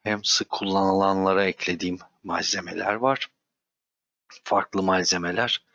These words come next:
e, hem de burada, e, işte yer imlerine eklediğim malzemeler var veya kayıtlı aramalar. Burada yine kullanıcı örneklerinden bir tanesinden bahsedeceğim size. E, geçen, e,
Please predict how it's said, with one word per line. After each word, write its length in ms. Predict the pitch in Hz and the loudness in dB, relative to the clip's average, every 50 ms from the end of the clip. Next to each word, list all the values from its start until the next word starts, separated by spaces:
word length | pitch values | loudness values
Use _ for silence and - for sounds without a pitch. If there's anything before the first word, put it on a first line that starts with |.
| - - - _ _ _ _ _ _ - | -20 -20 -20 _ _ _ _ _ _ -2
e, 40 | 95 95 92 92 90 90 90 92 | 0 2 4 4 4 4 2 2
hem 300 | 95 104 120 113 101 90 | 2 2 2 2 2 2
de 260 | - 110 120 123 123 - _ _ _ _ _ - | 0 0 0 -2 -4 -12 _ _ _ _ _ -4
burada, 480 | - 98 104 95 87 - 110 117 - - - - | -2 0 2 2 2 2 0 0 0 -4 -6 -8
e, 160 | - - - | -8 -8 -6
işte 320 | - - - - - 95 | -4 -2 -2 -2 0 0
yer 400 | 92 - 95 95 101 101 98 92 - | -2 0 0 0 2 2 2 0 -2
imlerine 720 | - 92 92 92 90 92 92 90 90 90 92 95 - - _ _ | -4 -6 -4 -2 0 2 2 2 2 0 -2 -4 -4 -8 _ _
eklediğim 540 | - 92 - _ - - 87 - 87 82 - | -16 -16 -16 _ -10 -10 -10 -8 -10 -10 -8
malzemeler 680 | - - 92 - - - 87 85 - - - - 101 101 - | -4 -4 -2 -2 0 -2 -2 -2 -4 -4 -2 -2 -4 -2 0
var 220 | 113 113 117 - - - - - - - _ _ _ _ - | -2 -2 -2 -2 -10 -18 -20 -20 -20 -20 _ _ _ _ -4
veya 280 | 95 95 95 92 92 - | -2 0 0 0 -2 -2
kayıtlı 420 | - - 90 82 - - - 98 | 0 0 0 -2 -2 0 0 2
aramalar. 580 | 92 85 101 - - - - - - - - - - - - - - - - | 4 4 2 2 0 0 0 0 -2 -2 -2 -6 -12 -18 -18 -18 -12 -4 -2
Burada 220 | 127 131 139 135 | -2 0 2 4
yine 220 | 131 127 123 123 | 4 4 4 2
kullanıcı 480 | 127 - - 113 120 117 117 117 123 123 | 0 -2 -2 0 2 2 2 2 2 2
örneklerinden 800 | 113 110 110 107 104 - - 113 110 107 110 110 110 110 110 107 | 2 2 2 0 0 2 2 2 2 2 2 2 2 2 2 0
bir 60 | 104 | 0
tanesinden 840 | 101 - - 107 113 117 113 - - 123 120 120 120 120 120 131 123 | -2 0 0 0 0 0 0 -2 0 0 0 2 2 2 2 0 0
bahsedeceğim 640 | 113 98 98 - - - 92 87 82 98 92 90 87 | 0 0 0 0 -2 -4 -4 -2 -2 0 0 0 0
size. 380 | - - - 101 117 131 127 - - - - - - - _ _ - | 0 0 0 0 0 0 0 -2 -8 -16 -16 -16 -18 -20 _ _ -4
E, 60 | - 76 65 55 57 60 62 57 55 55 52 50 50 50 _ _ _ _ | -2 0 0 2 0 0 0 -2 -4 -6 -8 -12 -12 -14 _ _ _ _
geçen, 560 | - 110 110 101 - - - 113 120 120 120 - _ _ _ _ _ _ _ - | -4 -2 0 2 2 2 2 0 -2 -4 -6 -10 _ _ _ _ _ _ _ -14
e, 100 | - - | -10 -8